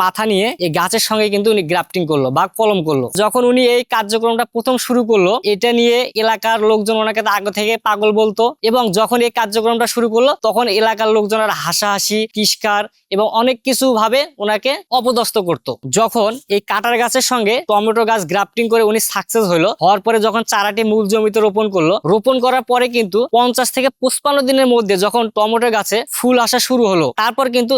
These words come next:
এলাকার লোকজন বলেন, তারপরে বিভিন্ন যে, আহ, পত্রিকাগুলো আছে, এটা নিয়ে একটা তোলপাড় সৃষ্টি হয়ে গেল যে আসলে এই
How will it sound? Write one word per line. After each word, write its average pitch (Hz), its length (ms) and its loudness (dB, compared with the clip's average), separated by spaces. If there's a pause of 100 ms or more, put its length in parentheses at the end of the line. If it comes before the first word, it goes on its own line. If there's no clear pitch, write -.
(180)
এলাকার 220 340 0 (120)
লোকজন 208 320 0 (100)
বলেন, 202 240 2 (140)
তারপরে 180 260 -2 (120)
বিভিন্ন 214 260 0 (140)
যে, 208 180 2
আহ, 160 320 0 (140)
পত্রিকাগুলো 214 600 0 (100)
আছে, 202 180 -2 (180)
এটা 208 140 -2
নিয়ে 226 140 0
একটা 220 180 -4
তোলপাড় 233 400 0
সৃষ্টি 196 320 -2
হয়ে 160 160 0
গেল 127 100 -2 (180)
যে 190 60 0 (140)
আসলে 254 300 0 (180)
এই 214 60 2